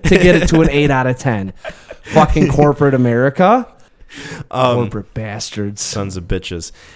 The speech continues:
Speaker 2: Yeah, I think I'm in the same exact position. I give this a seven out of ten.
Speaker 1: Yeah.
Speaker 2: Um,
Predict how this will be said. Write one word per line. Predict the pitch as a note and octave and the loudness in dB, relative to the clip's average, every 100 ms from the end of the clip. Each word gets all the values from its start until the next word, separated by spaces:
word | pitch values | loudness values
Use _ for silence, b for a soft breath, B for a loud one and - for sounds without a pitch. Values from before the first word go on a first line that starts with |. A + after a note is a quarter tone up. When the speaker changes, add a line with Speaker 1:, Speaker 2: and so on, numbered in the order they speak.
| B B _ _ | B B _ _
Speaker 2:
Yeah, | A2+ A2+ A2 F#2+ | -4 -2 -2 -2
I | C3 | -4
think | C#3 D3+ | -4 -2
I'm | C#3+ C3+ | 0 -2
in | B2+ | -4
the | A#2 | -6
same | - A2 | -4 -4
exact | G#2 G2 F#2 | -4 -4 -4
position. | F#2 F2 E2 D#2 | -4 -8 -10 -10
I | F2+ | -6
give | G2 | -6
this | F#2+ - | -6 -8
a | F#2+ | -10
seven | F#2+ F2+ E2+ | -8 -8 -8
out | E2 | -10
of | |
ten. | E2 D#2+ D#2 - | -10 -12 -12 -10
Speaker 1:
Yeah. | B2 A2 G#2+ | -8 -6 -8
Speaker 2:
Um, | - F#2+ F#2+ F2+ F#2+ | -8 -6 -6 -8 -10